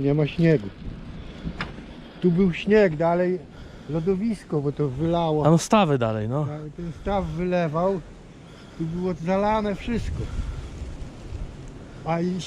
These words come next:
Speaker 1: i jeździłem jeszcze z tej drugiej górki. Z tamtej strony
Speaker 2: No.
Speaker 1: jeździłem w tą stronę. Także było,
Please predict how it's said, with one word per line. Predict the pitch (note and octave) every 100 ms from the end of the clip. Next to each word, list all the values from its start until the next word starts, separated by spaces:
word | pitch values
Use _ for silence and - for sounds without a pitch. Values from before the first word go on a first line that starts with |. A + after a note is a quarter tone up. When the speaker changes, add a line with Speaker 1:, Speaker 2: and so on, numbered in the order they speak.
| G3+ G3+
Speaker 1:
i | F#3
jeździłem | F#3+ G#3 E3+ E3+ G3 A3+ G#3+
jeszcze | G3+ G3 A3
z | G3
tej | F3+ A3+
drugiej | A3 C#4+ B3+ G#3+
górki. | E3+ C3+ - - - - - - - - - - - - - - - -
Z |
tamtej | G#3+ G3+ G#3
strony | G3+ - G3 G3+ B3 A3+
Speaker 2:
No. | G#3
Speaker 1:
jeździłem | F3 G3 A3+ A3
w | - C4
tą | B3 F#3
stronę. | - C3 G2+ - - - - - - - - -
Także | C#3+ D3 E3
było, | E3 F#3+ F#3+